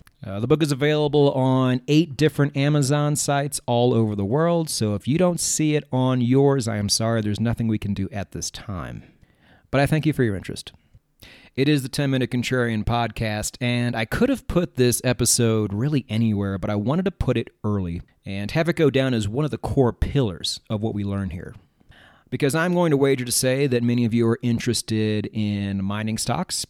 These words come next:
uh, because that falls under commodities, and that's one of the major things we talk about here on the podcast. And I'm also going to assume that you fall into one of two categories. Either you are going to be a one hundred percent do-it-yourselfer and put in all the research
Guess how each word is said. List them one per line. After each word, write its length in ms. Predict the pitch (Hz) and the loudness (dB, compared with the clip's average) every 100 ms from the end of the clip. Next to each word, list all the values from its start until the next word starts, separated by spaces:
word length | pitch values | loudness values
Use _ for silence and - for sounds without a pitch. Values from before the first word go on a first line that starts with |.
| - | -10
uh, 100 | 95 | -10
because 240 | 95 104 | -8 -6
that 200 | 107 107 | -4 -6
falls 380 | - 113 110 110 | -2 -2 0 0
under 200 | 117 113 | 0 0
commodities, 560 | - 117 120 123 165 151 | 0 -2 0 -2 -2 0
and 80 | 127 | 0
that's 200 | 135 147 | 0 0
one 100 | 147 | 0
of 60 | |
the 40 | 143 | 2
major 240 | 139 139 | 2 2
things 280 | 143 147 143 | 0 0 0
we 80 | 143 | 0
talk 260 | 147 143 | 0 0
about 240 | 143 151 147 | 0 0 2
here 200 | 151 - | 0 0
on 220 | 143 147 | 0 0
the 60 | 147 | -2
podcast. 680 | - 170 - 98 - - - - _ _ - | -2 -2 -4 -8 -8 -14 -16 -20 _ _ -10
And 320 | 107 113 113 | -6 -4 -2
I'm 200 | 120 139 | -2 -2
also 280 | 190 - 185 | -2 0 2
going 240 | 180 175 | 4 4
to 60 | 160 | 4
assume 360 | 147 160 160 147 | 2 2 2 2
that 80 | |
you 160 | 139 143 | 0 -2
fall 340 | - 143 143 | 0 2 2
into 240 | 139 135 123 | 0 0 0
one 240 | 120 127 | 2 2
of 140 | 123 - | 0 0
two 260 | 131 123 | 2 2
categories. 880 | - 120 117 107 95 78 - 101 - - 101 | 2 -2 -2 -2 -4 -8 -10 -8 -8 -10 -10
Either 320 | 98 104 104 | -8 -2 0
you 180 | 107 110 | 2 2
are 80 | |
going 260 | 110 110 110 | 2 2 0
to 340 | - 117 113 | -2 0 0
be 120 | 110 107 | 0 -2
a 60 | |
one 280 | 104 120 127 | -2 -4 -2
hundred 160 | 120 113 | -4 -2
percent 440 | 117 123 120 110 | 0 0 0 2
do-it-yourselfer 800 | 120 117 - 113 127 139 196 170 | 4 4 2 -2 -2 0 -2 -2
and 220 | 95 92 | -4 -4
put 140 | - 107 | -4 -2
in 100 | 104 | -2
all 80 | 104 | 0
the 100 | 104 | 2
research 600 | 113 - 120 123 - | 2 2 0 -2 -6